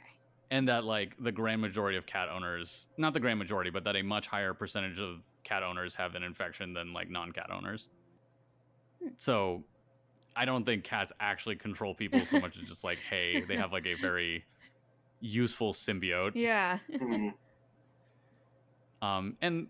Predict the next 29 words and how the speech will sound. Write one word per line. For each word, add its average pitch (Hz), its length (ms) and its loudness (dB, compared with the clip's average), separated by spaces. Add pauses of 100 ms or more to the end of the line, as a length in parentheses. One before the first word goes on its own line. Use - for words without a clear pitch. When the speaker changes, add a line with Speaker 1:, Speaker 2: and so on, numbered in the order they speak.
Speaker 1:
honestly, 135 440 4
the 104 80 2
way 104 260 4
we 98 240 2
use 98 260 0
pets, - 460 -2
if 113 160 -6
you 120 140 6
looked 113 180 4
at 110 100 2
it 104 140 0
from, 107 140 0
like, 101 120 2
a 98 60 -4
purely, 101 380 2
like, 90 340 0
evolutionary 98 600 -2
biology 87 560 0
point 90 240 -6
of 85 80 -4
view, 90 220 -2
is 92 180 0
also 95 420 -2
kind 87 240 -4
of 85 260 -4 (480)
cynical 92 500 -2
too. 98 400 0 (200)
So 95 340 2
Speaker 2:
Yeah. 185 240 -2